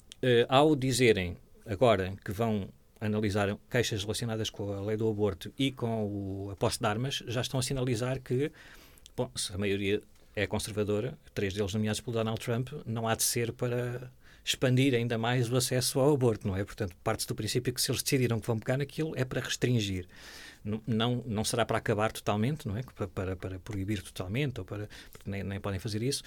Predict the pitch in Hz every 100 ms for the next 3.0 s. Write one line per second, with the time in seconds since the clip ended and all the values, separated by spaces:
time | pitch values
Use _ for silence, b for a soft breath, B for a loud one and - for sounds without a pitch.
0 | B B B - 117 120 - - - 104
1 | 113 - 110 107 - 117 117 120 107 110
2 | 110 - - 110 107 98 107 107 98 -